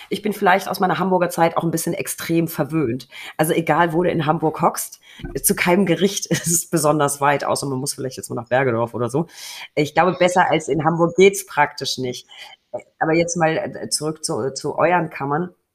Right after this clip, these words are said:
Wenn ich jetzt diese weiten Wegstrecken in Kauf nehmen muss, dann mag das ja vielleicht noch gehen und akzeptabel sein, wenn ich dann gleich mehrere Termine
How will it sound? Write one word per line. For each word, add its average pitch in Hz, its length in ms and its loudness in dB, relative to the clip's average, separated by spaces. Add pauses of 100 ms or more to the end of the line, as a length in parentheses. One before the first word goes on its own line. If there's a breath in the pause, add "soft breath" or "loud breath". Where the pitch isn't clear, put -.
(400)
Wenn 156 140 0
ich 196 100 0
jetzt - 180 -2
diese 156 220 -2
weiten 139 300 2
Wegstrecken 139 520 -2
in 127 80 -8
Kauf - 340 2
nehmen 139 220 -2
muss, 170 280 -2 (280 loud breath)
dann 156 300 0
mag 151 260 2
das 170 160 -4
ja 160 120 0
vielleicht 151 680 0
noch 170 360 0 (100)
gehen 156 360 0
und - 220 -6
akzeptabel 147 600 0
sein, 143 240 0
wenn 139 80 -2
ich 135 80 -6
dann 143 100 -6
gleich 135 220 -4
mehrere 143 580 0 (300 soft breath)
Termine 143 580 0